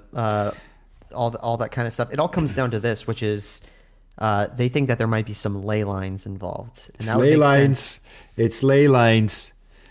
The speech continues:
Speaker 1: It's always
Speaker 2: Brian.
Speaker 1: ley lines.
Speaker 2: It's always
Speaker 1: Um,
Speaker 2: frickin' ley lines.
Speaker 1: Yeah,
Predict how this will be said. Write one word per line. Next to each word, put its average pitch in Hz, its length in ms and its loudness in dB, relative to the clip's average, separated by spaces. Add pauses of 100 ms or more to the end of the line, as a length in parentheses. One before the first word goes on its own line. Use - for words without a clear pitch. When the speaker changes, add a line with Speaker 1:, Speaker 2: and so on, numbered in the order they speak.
(120)
Speaker 1:
It's - 120 -14
always 110 360 4
Speaker 2:
Brian. - 40 -2
Speaker 1:
ley 117 180 -2
lines. 104 640 -8
Speaker 2:
It's 101 200 -4
always 107 540 2
Speaker 1:
Um, - 60 -14
Speaker 2:
frickin' 107 540 2
ley 104 200 2
lines. 85 540 0 (360)
Speaker 1:
Yeah, 104 240 -6